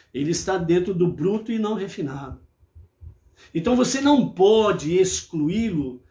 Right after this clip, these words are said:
de uma forma definitiva. Não, isso daí não tem nada a ver com o sagrado,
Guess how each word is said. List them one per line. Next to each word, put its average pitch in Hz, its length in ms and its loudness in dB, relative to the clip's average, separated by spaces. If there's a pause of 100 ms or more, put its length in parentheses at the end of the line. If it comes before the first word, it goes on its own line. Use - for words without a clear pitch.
(280)
de 151 100 -6
uma 180 200 0
forma 175 420 4
definitiva. 185 1120 -2 (1160)
Não, 170 260 2
isso 147 180 -2
daí 165 200 2
não 180 100 -2
tem 190 120 2
nada 190 280 0
a 160 40 0
ver 180 260 0
com 196 100 -4
o 175 60 -4
sagrado, 151 800 -6